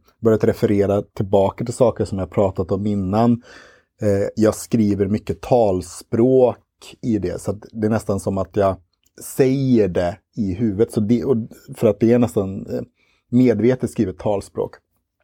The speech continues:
Jag skriver gärna på slang och drar ut ord, liksom, för att få igen frasering. Men tipsen här, det är ju bara att börja. Säg en enda sak, gör en enda poäng per post. Har du mer att säga? Toppen, du gör två poster.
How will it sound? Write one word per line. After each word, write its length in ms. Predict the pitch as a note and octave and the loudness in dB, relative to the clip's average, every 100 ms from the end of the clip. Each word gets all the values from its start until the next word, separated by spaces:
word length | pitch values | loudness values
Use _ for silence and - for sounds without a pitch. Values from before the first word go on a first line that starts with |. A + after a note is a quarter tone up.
| _ - | _ -4
Jag 100 | G#2+ | -2
skriver 240 | - G#2 G2 | 0 2 2
gärna 340 | G#2 F#2+ F2 | 2 0 -4
på 100 | - | -6
slang 600 | - - G2+ G#2 G#2 G2+ | -10 -2 0 2 0 0
och 80 | G2+ | 0
drar 180 | G2 F#2+ | 2 2
ut 420 | G2+ A2 G#2+ - | 2 2 0 -2
ord, 220 | F#2+ F2+ | -6 -6
liksom, 300 | G2+ - F#2+ | -8 -8 -10
för 120 | - F#2+ | -8 -10
att 120 | - | -10
få 160 | - G2 | -10 -8
igen 160 | F#2+ | -8
frasering. 380 | - F#2+ G2+ G#2+ - - - - - | -8 -4 -4 -6 -12 -20 -20 -20 0
Men 180 | B2 A#2 | 0 2
tipsen 380 | C3+ - D#3+ C#3+ | -2 -2 -2 2
här, 360 | A#2 G2 F#2+ A2 | 2 2 0 0
det 100 | A#2+ | 2
är 20 | |
ju 60 | |
bara 220 | B2 A#2+ G#2 | 4 2 4
att 60 | |
börja. 360 | A2+ G#2 G2+ A2 _ | 2 4 2 0 _
Säg 500 | - - C#3 C#3 B2+ _ - | -18 0 2 2 -2 _ 0
en 340 | C#3 C3 B2+ | 2 2 0
enda 280 | C3+ A2 G#2 | 0 0 0
sak, 320 | - G#2+ B2 | 0 -4 -2
gör 120 | A2+ - - | -4 -4 -2
en 460 | C3+ C3+ C3+ B2+ - - | 0 0 0 -4 -10 -6
enda 360 | B2+ A2 G2 G2 | -2 0 -2 -4
poäng 400 | _ A#2 G#2 G2+ | _ -2 -2 -4
per 160 | G#2+ | -6
post. 220 | - A2 - | -4 -6 -6
Har 180 | - B2+ | -6 -2
du 60 | A#2+ | 2
mer 360 | B2 D3 D3+ | 2 2 2
att 100 | C#3+ | 2
säga? 260 | - G2+ A#2+ _ - | 2 0 0 _ -4
Toppen, 440 | C3+ C3 _ G2+ F2+ | -2 -2 _ -8 -2
du 60 | |
gör 100 | G#2+ | -2
två 420 | B2 - A2+ A#2 C3 | -2 -4 0 0 2
poster. 480 | B2 - - E2 | 0 0 -4 -6